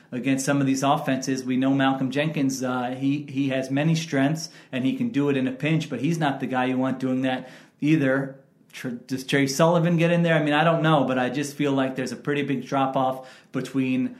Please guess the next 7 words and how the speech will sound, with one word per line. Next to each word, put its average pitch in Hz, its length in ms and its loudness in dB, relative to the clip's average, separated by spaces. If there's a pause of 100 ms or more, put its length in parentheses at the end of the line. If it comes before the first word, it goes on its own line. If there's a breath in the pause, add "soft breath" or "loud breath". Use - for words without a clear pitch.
(140 loud breath)
the 131 100 -4
Rodney 135 380 2
McLeod 135 480 0
of - 60 -8
two 139 160 0
thousand 131 360 0
seventeen 127 800 0